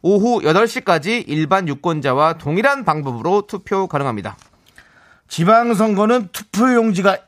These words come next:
Speaker 2: 일곱 장입니다.
Speaker 1: 오.
Speaker 2: 대기 시간이 길어질 수 있으니 양해 부탁드리고요. 교육감 선거는 기호와 정당명이 없으니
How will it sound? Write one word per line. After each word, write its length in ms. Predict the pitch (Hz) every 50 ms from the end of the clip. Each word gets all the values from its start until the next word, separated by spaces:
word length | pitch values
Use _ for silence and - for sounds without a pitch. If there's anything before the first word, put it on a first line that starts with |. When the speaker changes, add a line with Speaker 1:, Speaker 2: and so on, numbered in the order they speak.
| _ _ _ -
Speaker 2:
일곱 640 | 220 240 247 277 285 285 302 311 311 339 370 277 -
장입니다. 460 | 214 165 147 131 117 110 98 107 117
Speaker 1:
오. 380 | 123 127 120 113 104 98 95 101
Speaker 2:
대기 240 | - 147 180 185 208
시간이 320 | 147 160 185 180 180 165
길어질 320 | 123 156 170 190 185 175 165
수 140 | - - 139
있으니 520 | 117 - - 180 156 127 120 143 170 160
양해 320 | 123 - - 170 190 208
부탁드리고요. 880 | 170 139 131 - 139 120 - 123 113 117 104 107 107 107 127 170 214 254 _ _ _ - - - _ _
교육감 440 | - 160 196 233 226 - 262 247 214
선거는 460 | 180 214 202 185 196 202 208 208 180
기호와 420 | - - 156 170 175 190 202 196
정당명이 640 | - - 143 165 175 196 202 202 196 190 185 175 165
없으니 640 | 113 104 151 139 - - - 180 143 117 117 143 165